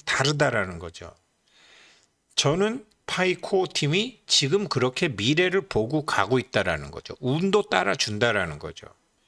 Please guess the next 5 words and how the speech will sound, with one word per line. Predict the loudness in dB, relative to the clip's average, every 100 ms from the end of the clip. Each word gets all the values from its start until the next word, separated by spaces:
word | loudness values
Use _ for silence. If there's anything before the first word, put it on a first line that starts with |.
| _ _ _ _ _ _ _ _ _ _ _ _ _ _
지피티, | -2 -2 -6 0 2 2 2 0 -4 _
지피티 | -2 0 -4
플러그인이 | -2 0 2 2 0 0
나오기 | 2 2 2 0
전에, | -2 -2 -4 -8